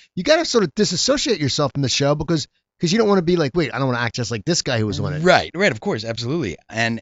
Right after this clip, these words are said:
Speaker 2: and, uh, well, first of all, in the last five, six years, I've found this guy, this, uh, this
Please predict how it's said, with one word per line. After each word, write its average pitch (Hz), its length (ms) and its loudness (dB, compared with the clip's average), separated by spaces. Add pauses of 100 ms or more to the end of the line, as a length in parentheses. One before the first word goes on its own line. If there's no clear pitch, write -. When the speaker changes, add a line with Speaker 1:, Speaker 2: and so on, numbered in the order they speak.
Speaker 2:
and, 113 340 -2
uh, 104 320 -2 (760)
well, 123 220 4 (180)
first 185 220 2
of 117 60 -2
all, 73 220 -6 (720)
in 117 100 0
the 127 60 0
last 135 300 -2
five, 110 400 -6
six - 320 -4
years, 92 500 -4
I've 92 300 -6
found 101 380 -4
this 90 120 -4
guy, 87 440 -6
this, - 180 -8 (500)
uh, 57 60 -20 (680)
this 92 280 -4